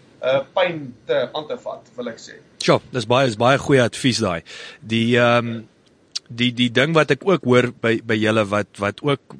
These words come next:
Speaker 2: baie belangrik is, het, ek, ek kry die idee, dis, dis regtig kliëntgeleide groei ook. Dus jy sê, dis daai navraag, julle luister baie noukeurig na die kliënt wat vra, versus om net 'n aanname te maak dat hier's klomp Suid-Afrikaners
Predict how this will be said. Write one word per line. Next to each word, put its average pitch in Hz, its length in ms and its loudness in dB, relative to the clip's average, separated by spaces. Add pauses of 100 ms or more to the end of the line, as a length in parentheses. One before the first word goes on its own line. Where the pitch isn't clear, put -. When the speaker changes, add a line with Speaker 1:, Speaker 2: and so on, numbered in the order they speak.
Speaker 2:
baie 107 220 2
belangrik 107 420 -2
is, 110 140 -4
het, 107 220 -8
ek, 113 220 -8
ek 113 220 -10
kry 131 180 -2
die 120 120 -2
idee, 110 240 0
dis, 117 260 -2
dis 113 260 -8 (180)
regtig 127 540 0 (380)
kliëntgeleide 107 840 0
groei 117 320 -2
ook. 85 300 -8 (100)
Dus 104 160 -8
jy 104 60 -6
sê, 123 120 -2
dis 107 120 -4
daai 107 140 0
navraag, 101 640 -2
julle 101 180 -2
luister 113 340 -2
baie 98 260 0
noukeurig 123 480 -2
na 101 80 -4
die 104 120 -8
kliënt 98 500 -6 (320)
wat - 280 -2
vra, 98 380 0 (320)
versus 107 420 -2
om 107 120 -6
net 107 180 -2 (120)
'n 104 40 -4
aanname 120 460 0
te 98 140 -6
maak 95 300 -2
dat 95 200 -4
hier's 101 140 -6
klomp 110 260 -6 (420)
Suid-Afrikaners 104 720 -4